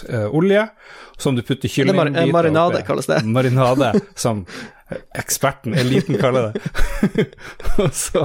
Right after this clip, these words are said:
Speaker 1: har du noe sånn der, eh,
Speaker 2: En faktisk
Speaker 1: saus.
Speaker 2: saus. Ja,
Speaker 1: En
Speaker 2: med
Speaker 1: saus.
Speaker 2: crème, crème fraîche.
Speaker 1: Ja, du bare hiver oppi litt vann, hiver oppi posen og koker det opp, og så crème fraîche, koker litt til, og that's it.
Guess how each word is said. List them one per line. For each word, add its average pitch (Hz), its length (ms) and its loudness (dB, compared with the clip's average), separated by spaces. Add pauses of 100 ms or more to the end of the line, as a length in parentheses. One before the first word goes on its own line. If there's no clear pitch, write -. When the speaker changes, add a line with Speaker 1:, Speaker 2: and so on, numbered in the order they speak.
Speaker 1:
har 151 160 -2
du 139 220 0 (1000)
noe 143 140 4
sånn 139 100 -4
der, 120 220 2
eh, 113 320 2
Speaker 2:
En - 100 2
faktisk 110 380 -2
Speaker 1:
saus. 170 80 4
Speaker 2:
saus. 131 220 0 (340)
Ja, 151 100 2
Speaker 1:
En 147 60 -2
Speaker 2:
med 151 80 0
Speaker 1:
saus. 151 100 0
Speaker 2:
crème, 156 140 -2 (160)
crème 151 180 -2
fraîche. - 440 -4 (380)
Speaker 1:
Ja, 139 360 2 (140)
du 120 220 0
bare 113 320 0
hiver 117 220 0
oppi - 140 -4
litt 98 100 -2
vann, 165 300 0 (100)
hiver 131 220 0
oppi - 160 -20
posen 139 540 0 (200)
og 113 280 0
koker 127 260 -2
det 156 80 2
opp, 180 120 -10
og 117 140 -4
så 107 320 0
crème 113 240 -2
fraîche, 143 240 -2
koker 127 240 -6
litt 139 80 -2
til, 196 160 0 (580)
og 151 100 0
that's 180 200 0
it. - 380 -6